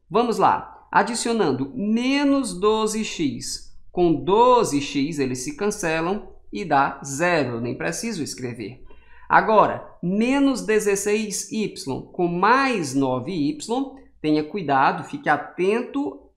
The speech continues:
ao uso dos sinais. Vai dar menos sete y.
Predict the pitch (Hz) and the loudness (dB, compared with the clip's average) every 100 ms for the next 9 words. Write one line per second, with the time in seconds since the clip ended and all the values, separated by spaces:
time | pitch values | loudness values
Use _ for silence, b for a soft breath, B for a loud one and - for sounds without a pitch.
0 | _ 165 165 147 170 190 202 214 - 247 | _ -2 0 0 -2 -4 -6 -8 -2 0
1 | 135 101 - - 147 147 143 139 - 165 | 0 -2 -10 -8 0 0 4 2 2 -4
2 | 160 165 170 170 170 170 170 180 196 - | -4 -2 -2 2 2 2 2 -2 -4 -8
3 | - - - - - - 175 170 170 - | -14 -20 -20 -14 -10 -2 0 0 -2 -6
4 | 220 208 - - - 214 208 | -6 -6 -12 -20 -8 -6 -4